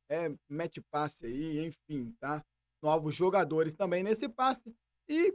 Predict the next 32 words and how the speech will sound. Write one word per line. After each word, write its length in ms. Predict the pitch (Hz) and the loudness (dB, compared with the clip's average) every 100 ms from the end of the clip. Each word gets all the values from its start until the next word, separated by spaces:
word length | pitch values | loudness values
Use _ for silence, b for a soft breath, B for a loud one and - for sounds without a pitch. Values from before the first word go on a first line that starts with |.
| - | 4
com 240 | 285 294 | 6 6
os 100 | 269 | 4
seus 320 | 262 269 - | 6 6 6
preços 720 | - 226 233 233 233 240 226 | 4 10 10 10 2 -8 0
aqui, 480 | 269 262 247 269 320 | 2 2 -2 -2 -2
né, 260 | 294 302 247 _ _ _ _ _ _ - | -4 -4 -8 _ _ _ _ _ _ 4
alterados, 1160 | 247 254 233 - 247 220 220 214 170 127 131 | 4 4 2 4 6 8 8 8 6 2 -8
tá, 240 | - 156 226 | -4 0 2
mano? 420 | 226 185 123 107 _ _ - | 4 4 0 -6 _ _ -6
Vamos 200 | 196 226 | 0 4
lá 160 | 220 226 | 6 6
então 240 | 226 226 | 4 4
aqui, 320 | 226 226 208 | 4 2 0
galera, 300 | 170 185 180 | 4 6 6
o 100 | 160 | 6
passe 220 | 240 240 | 4 4
de 80 | 208 | 0
partida 560 | 226 226 220 240 233 220 - 208 | 0 0 0 -4 -4 -6 -4 2
é 120 | 220 | 4
isso 160 | 226 | 4
aqui, 280 | 247 240 240 | 0 2 6
ó. 140 | 202 156 | 6 6
Pra 160 | 165 | 0
quem 140 | 180 202 | 0 2
chegou 280 | 202 190 | 6 10
hoje 200 | 196 185 | 10 8
no 120 | 190 165 | 2 4
jogo, 280 | 190 190 | 4 4
tá 100 | 175 | -2
conhecendo 400 | 185 185 180 175 | -4 -2 -2 -2
agora, 400 | 165 147 196 190 | -2 6 8 8
mano, 240 | 143 113 | 6 0